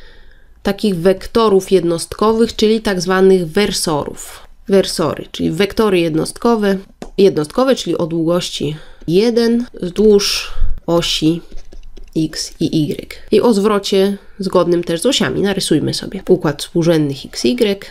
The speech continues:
Wartość jeden jest tutaj i tutaj, tak się umówmy. I wówczas te wersory to są takie oto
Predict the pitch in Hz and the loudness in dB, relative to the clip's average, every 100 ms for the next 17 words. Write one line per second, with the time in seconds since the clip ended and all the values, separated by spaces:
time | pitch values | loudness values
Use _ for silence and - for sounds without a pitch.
0 | - 175 165 175 - 151 - 175 170 143 | -8 -2 -2 -2 -4 -6 2 4 4 2
1 | 131 151 - - 208 196 175 165 160 - | -2 -4 -8 -4 -4 -2 -4 -4 -6 -12
2 | - 190 - 214 196 190 190 185 - 185 | -12 -2 2 2 2 0 0 -4 -2 -2
3 | 185 180 - 247 - 330 285 254 202 - | 0 -4 -2 0 2 2 2 0 -2 2
4 | 285 233 190 - 180 151 156 220 - - | 2 2 0 0 0 0 0 0 -2 -2
5 | - 254 254 233 220 214 220 - 214 - | 0 2 2 0 0 -2 -2 -2 -2 2
6 | 185 190 185 180 | 0 2 2 2